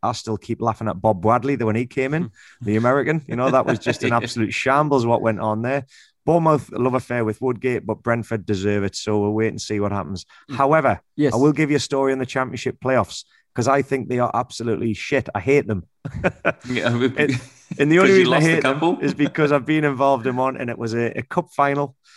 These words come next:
Speaker 1: Uh, sorry, the, the, the playoff final. Sunderland against Charlton. And,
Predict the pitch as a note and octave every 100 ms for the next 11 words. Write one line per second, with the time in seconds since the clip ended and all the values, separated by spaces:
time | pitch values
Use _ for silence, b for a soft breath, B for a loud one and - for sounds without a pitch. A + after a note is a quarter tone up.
0 | b b - G#2+ - A2 F#2+ - A#2+ A#2
1 | F2 A#2 - D3 C3 - B2+ A#2+ B2 -
2 | _ _ _ _ _ - - - D#3 D#3
3 | C#3 B2 B2+ A#2+ - - B2 B2+ B2 B2+
4 | A#2+ _ b b b b - A#2 A#2+ A#2+
5 | A#2 A#2 A2+